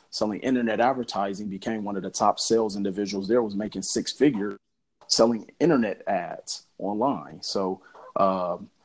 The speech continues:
so yeah, so was able to save some money, buy my first house. And I just told myself, if this information was not only valuable for me, how it helped me, I want to help other people.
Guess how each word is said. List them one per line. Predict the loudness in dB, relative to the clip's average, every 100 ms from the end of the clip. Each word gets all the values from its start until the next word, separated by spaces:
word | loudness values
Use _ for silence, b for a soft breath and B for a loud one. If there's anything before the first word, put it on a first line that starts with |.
| 2
so | 6
yeah, | 6 4
so | 2 0
was | 0 -2
able | 0 0 -2
to |
save | -2 -4 -2
some | -4
money, | -2 -2 -2
buy | 0
my | 0 -2
first | -2 -2 0
house. | -2 -2 -4
And |
I | -8
just | -8 -6
told | -4 -4
myself, | -6 -6 -8
if | -8
this | -6 -4
information | -6 -6 -4 -4 -6 -12
was | -12
not | -6 -6
only | -8 -8
valuable | -2 -2 -4 -14
for | -16 -16
me, | -6 -4 -4 -6 _ _ _ _
how | 2 2
it | 0
helped | -2 -2 0
me, | 0 0 2
I |
want | 2 2 -2
to |
help | 0 -2 0
other | -2 -2
people. | 0 0 0 -6 -16